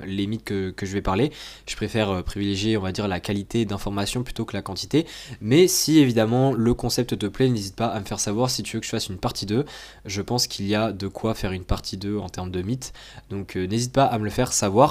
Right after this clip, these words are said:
Et on commence tout de suite avec le premier mythe qui est de, bah, les protéines, c'est égal du muscle et donc il faut manger un maximum de protéines pour gagner du muscle. Donc ça, c'est un mythe qui est très courant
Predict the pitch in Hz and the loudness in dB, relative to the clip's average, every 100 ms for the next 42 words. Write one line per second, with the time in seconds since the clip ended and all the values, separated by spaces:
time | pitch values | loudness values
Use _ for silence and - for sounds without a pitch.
0 | - 127 110 113 120 131 117 - 135 - | 4 0 2 2 2 0 -2 2 0 2
1 | 113 110 131 - 113 143 - 135 110 120 | 0 2 2 2 2 2 2 2 4 2
2 | 151 - - - - - - 123 147 147 | 0 -8 -16 -20 -20 -8 0 6 6 8
3 | 123 143 165 - - - _ - 107 101 | 6 6 4 -6 -20 -20 _ -2 0 4
4 | 131 147 - 131 120 143 151 - 143 123 | 4 4 2 4 6 4 2 2 4 4
5 | 107 131 107 104 123 156 - - 104 98 | 4 2 2 2 2 0 -4 -4 -4 0
6 | 139 143 98 107 101 98 104 131 139 - | 0 -2 -4 -4 -2 -2 2 2 2 -2
7 | 101 98 127 - 123 127 110 - 101 120 | -6 0 0 0 0 2 2 0 -2 0
8 | 143 135 127 131 104 104 127 110 107 90 | 0 2 2 2 0 2 0 0 -4 -4
9 | - - 104 - 131 - 104 - 107 110 | -8 -10 -8 -2 0 0 -4 -4 -2 0
10 | 143 - 101 - - 131 135 131 - 113 | -2 -2 -8 -6 -8 -2 0 0 -2 0
11 | 123 | 0